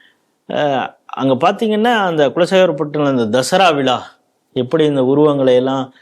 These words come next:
அவங்க பெயிண்ட் அடிச்சுக்கிட்டு அந்த விழாவை அந்த பத்து நாளும் எப்படி கொண்டாடுவாங்க. அங்க அந்த ஊர்க்காரங்க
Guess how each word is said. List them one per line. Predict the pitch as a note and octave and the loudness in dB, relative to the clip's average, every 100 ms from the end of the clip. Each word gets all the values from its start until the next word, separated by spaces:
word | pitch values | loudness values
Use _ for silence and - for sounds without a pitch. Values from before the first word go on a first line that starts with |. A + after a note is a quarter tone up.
| _ _ | _ _
அவங்க | C3+ B2+ B2 A#2 | -4 -2 0 0
பெயிண்ட் | C#3 D3 C3 | 0 0 0
அடிச்சுக்கிட்டு | B2 C3 C3+ B2+ D#3 | -2 -2 -4 -2 0
அந்த | C#3+ A#2 | 0 0
விழாவை | A2+ D3+ F3+ E3+ | 0 2 4 2
அந்த | C#3 | 0
பத்து | A#2 C3 - F3 | -2 -4 -4 -2
நாளும் | D#3 F#3 F#3+ | 0 0 0
எப்படி | D3 - F#3+ | 0 0 -2
கொண்டாடுவாங்க. | E3+ D3 D3+ D3+ C3+ A#2+ - - - - _ | 0 0 2 2 0 -4 -12 -20 -20 -20 _
அங்க | - A2 C3+ C#3+ C#3 C3+ | -6 -2 0 4 4 4
அந்த | C3 D3 | 2 2
ஊர்க்காரங்க | D#3+ G3+ F#3+ F#3 F3+ | 4 4 2 2 0